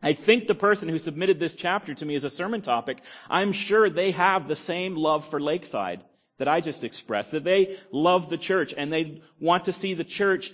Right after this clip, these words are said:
aligned with the passions of God and ministry and blessing poured out on this church and then poured out into the community of Halliburton.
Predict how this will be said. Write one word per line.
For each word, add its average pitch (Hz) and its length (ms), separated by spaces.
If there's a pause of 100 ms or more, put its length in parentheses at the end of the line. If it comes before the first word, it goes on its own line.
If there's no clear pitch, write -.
(140)
aligned 170 640
with 160 560
the 156 80
passions 175 500
of 131 160
God 160 320
and 147 240
ministry 170 540
and 131 160
blessing 147 480
poured 160 260
out 165 220
on 143 160
this 135 180
church 175 380
and 131 120
then 135 140
poured 175 340
out 165 220
into 151 200
the 131 60
community 147 460
of 127 80
Halliburton. 131 640